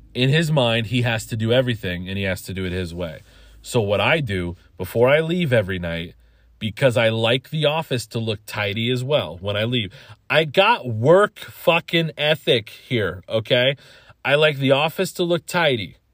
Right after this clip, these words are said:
So I take all the orders. Say, say, you know, we have a ton of customers. Um, one customer could have fucking six orders.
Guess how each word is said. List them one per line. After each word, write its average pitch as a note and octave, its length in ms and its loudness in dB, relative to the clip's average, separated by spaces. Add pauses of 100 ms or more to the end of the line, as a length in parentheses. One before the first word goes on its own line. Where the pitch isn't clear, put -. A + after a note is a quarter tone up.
(720)
So - 220 2
I C#3 120 6
take E3 280 -2
all F#3+ 120 4
the F3+ 140 -4
orders. C#3+ 640 -2 (1300)
Say, D#3 520 0 (300)
say, D3+ 240 -2
you D3 180 -4
know, D3 80 2
we D#3 120 2
have F#3+ 80 4
a C3 80 0
ton D#3+ 300 -2
of G#2+ 100 -4
customers. F#2+ 600 -6 (460)
Um, A#2 560 2 (680)
one C#3+ 440 2
customer D3 540 0
could A#2 160 -2
have A2+ 380 0
fucking B2+ 500 -4
six - 320 -8
orders. G#2+ 500 -6